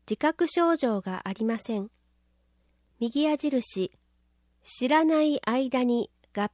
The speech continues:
併症に。糖尿病になりやすいのは、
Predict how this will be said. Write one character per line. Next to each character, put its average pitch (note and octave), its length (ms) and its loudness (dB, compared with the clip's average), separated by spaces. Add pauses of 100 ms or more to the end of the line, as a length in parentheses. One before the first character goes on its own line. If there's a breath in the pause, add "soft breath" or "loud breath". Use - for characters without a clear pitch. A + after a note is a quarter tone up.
(120)
併 D#4 200 4
症 A3 280 -2
に。 F#3 260 -4 (3500)
糖 D4 220 4
尿 E4 300 2
病 E4 220 4
に D#4 140 4
な D4 100 2
り D4 100 0
や E4 140 0
す - 180 -4
い D4+ 120 -2
の G#3 180 -4
は、 F#3+ 220 -6